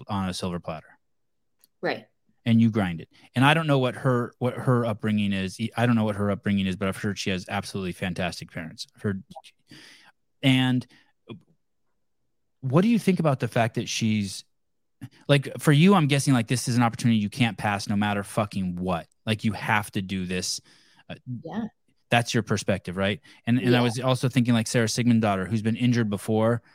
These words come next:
Speaker 1: like, she has to do this. Like, she doesn't have the leisure of having the perspective where she can pull out. It's like, "Fuck, dude, I could get hurt again and never have the chance again." I can't
Speaker 2: Yeah.
Speaker 1: have, like, d-, do you, did you, w-, did you have a first impression of what Mal's doing? Like, if you were to say something to her,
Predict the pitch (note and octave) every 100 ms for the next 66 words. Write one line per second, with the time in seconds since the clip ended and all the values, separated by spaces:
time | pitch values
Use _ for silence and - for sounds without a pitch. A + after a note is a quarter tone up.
0 | _ A2 G#2+ - C#3 - - B2+ A#2 -
1 | G#2 G#2 F#2 D#2 - G#2 - A#2+ A#2 A2
2 | A2+ A2+ G#2+ G#2+ G#2 G2 _ _ _ _
3 | G#2+ A#2+ A2+ A2+ G#2 A#2 A2 G#2+ A2+ G#2+
4 | A2 G#2 G#2+ G#2 - A2 - G#2+ G2 G2+
5 | G2 E2+ F2 - G2 - B2+ C#3+ G2+ G2+
6 | G#2+ A2 G#2+ - A2+ A2+ G#2+ G#2 G2 G2+
7 | G#2 G#2 G2+ - G#2+ F#2+ F#2 G#2+ F2+ D#2
8 | _ _ _ G#2+ A#2 A2+ G#2+ G#2+ G2+ F#2+
9 | - _ _ _ _ _ _ - G#2 C#3+
10 | B2+ D3 F#3+ E3 - _ _ _ C3 C#3
11 | D3 - - - A#2 D3+ C#3 D3+ G3+ A3
12 | G3 - F#3+ - E3+ E3+ E3+ F3 D3+ D3+
13 | D3 D3 C#3+ C#3+ D3 D3+ D3 D3 C3 A#2+
14 | C#3+ F3 E3+ C#3+ C#3+ C#3 C#3 C#3+ C#3 C#3+
15 | - D3 D3 C#3+